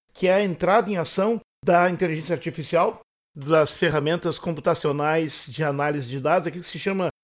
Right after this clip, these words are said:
é, Big Data Analytics, ou anal-, a análise de grande quantidade de dados, os algoritmos, como eles costumam dizer. E esses algoritmos, eles surgem com um interesse comercial, que é mapear o gosto das pessoas a partir das preferências e contatos que tem,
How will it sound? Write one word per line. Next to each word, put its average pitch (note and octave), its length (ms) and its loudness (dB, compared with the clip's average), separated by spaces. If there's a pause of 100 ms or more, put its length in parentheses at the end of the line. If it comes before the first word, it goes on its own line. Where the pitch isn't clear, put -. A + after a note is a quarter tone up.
(180)
é, D#3 80 -2
Big F3 300 -2
Data F3+ 460 4
Analytics, D#3 640 -2
ou C3+ 240 0
anal-, C3+ 400 0
a C#3 160 0
análise D#3+ 520 2
de D#3 100 -6
grande F#3+ 420 4
quantidade F3 680 0
de D#3+ 100 -10
dados, C3 540 -2 (220)
os D3 240 0
algoritmos, F#3 800 2
como C#3+ 180 -6
eles C3 160 -8
costumam D3 340 -6
dizer. B2 420 -6 (120)
E D3+ 140 -2
esses G#3+ 180 0
algoritmos, F3+ 680 0 (140)
eles E3+ 220 -2
surgem B3 440 -4
com A3+ 180 0
um G3+ 40 2
interesse F3 320 2
comercial, G#3 560 2
que - 120 -2
é E3 80 6
mapear E3+ 520 6
o D3+ 120 -2
gosto E3 220 0
das D#3+ 120 -6
pessoas E3+ 320 -2
a E3 60 -2
partir E3 320 -2
das D3+ 160 -4
preferências D#3 580 -4
e D3 60 -8
contatos C#3+ 480 -2
que D3+ 80 -10
tem, F#3 240 -2